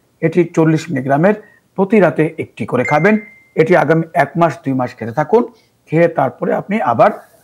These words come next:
check করে দেখবেন সেটি কতটা আস-, নিয়ন্ত্রণে আসে। মনে রাখবেন যে যদি কোনো ব্যথা হয়, সাময়িকভাবে আপনি ব্যথানাশক ওষুধ খেতে পারেন,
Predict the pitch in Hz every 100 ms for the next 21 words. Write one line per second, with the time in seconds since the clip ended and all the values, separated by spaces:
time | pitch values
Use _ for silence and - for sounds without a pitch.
0 | - 160 160 151 135 135 185 196 139 135
1 | 127 _ _ _ - 156 160 156 123 110
2 | - 139 143 139 120 104 - 104 - _
3 | _ _ 123 180 196 185 226 240 - _
4 | _ - 147 147 147 - 185 208 247 233
5 | 170 117 117 - 180 180 240 240 - _
6 | _ _ _ _ _ _ _ _ - -
7 | 156 226 226 160 165 170 170 120 104 123
8 | 120 135 110 127 - 104 131 170 208